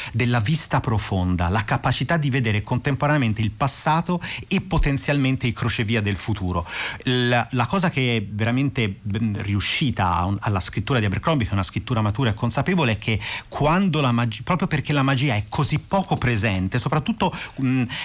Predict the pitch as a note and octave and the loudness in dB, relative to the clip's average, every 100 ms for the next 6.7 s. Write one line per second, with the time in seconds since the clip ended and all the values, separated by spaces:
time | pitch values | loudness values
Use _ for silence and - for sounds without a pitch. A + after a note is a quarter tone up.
0 | - B2+ C3 - - G#3+ A3+ E3 E3 C#3+ | -4 -4 -2 -4 -2 0 2 2 2 2
1 | B2+ - C3 - C#3+ B2 B2 A#2+ - D3 | 0 0 -2 0 0 0 -2 -2 0 2
2 | A#2+ G#2 G#2+ B2 C#3 F3 F3+ C#3+ B2 - | 2 2 2 2 4 4 2 0 0 -2
3 | A2+ A2 B2 C3 A2+ - - A2 - - | 0 2 2 2 0 -2 0 0 0 -2
4 | B2 C3+ A#2 E3 C#3+ D3+ - B2 A#2+ B2+ | 0 0 0 0 2 2 2 2 2 2
5 | B2+ F3 B3+ - - C3 D3 E3+ D3 - | 2 4 2 0 -2 -2 0 0 0 -2
6 | B2+ - C#3+ - C#3 C3+ | -2 -2 -4 0 0 2